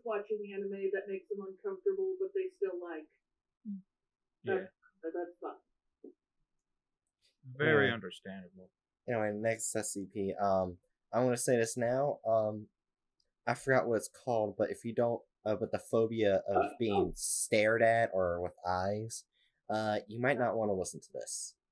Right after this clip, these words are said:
Speaker 4: <laughs>
Speaker 3: We're staring at you, right?
Speaker 4: I'm not affected by that phobia. Anyway, S C P seven eighteen is an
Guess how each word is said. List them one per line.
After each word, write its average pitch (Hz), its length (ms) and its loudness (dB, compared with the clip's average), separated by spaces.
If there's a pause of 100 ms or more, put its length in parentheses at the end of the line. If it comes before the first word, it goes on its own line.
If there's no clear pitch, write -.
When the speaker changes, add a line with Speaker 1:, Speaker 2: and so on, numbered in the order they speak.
(1900)
Speaker 4:
<laughs> 311 320 2 (960)
Speaker 3:
We're 110 120 -4
staring 117 540 -6
at 98 160 -10
you, 190 220 0
right? 95 260 -10 (1120)
Speaker 4:
I'm 120 140 6
not 117 160 6
affected - 340 -2
by 71 120 -10
that - 420 -12
phobia. 73 360 -4 (1160)
Anyway, 113 280 6 (400)
S - 220 4
C 208 100 0
P 180 180 -2
seven 165 320 6
eighteen 135 600 0
is 104 140 0
an 98 140 0